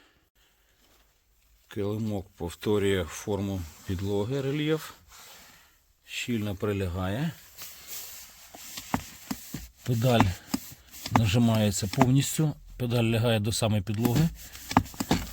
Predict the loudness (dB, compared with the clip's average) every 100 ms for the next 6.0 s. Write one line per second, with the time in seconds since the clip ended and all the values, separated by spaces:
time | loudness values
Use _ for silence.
0 | -4 0 2 2 0 -2 -2 0 0 -2
1 | -4 -6 -6 -2 0 0 -2 -4 -10 _
2 | _ _ _ _ _ -20 -20 -20 -20 -20
3 | -20 -20 -20 -20 _ -20 -20 -20 -20 _
4 | _ _ -20 _ _ _ _ _ _ -14
5 | -8 -2 -2 -2 -4 -2 -2 -2 -4 -6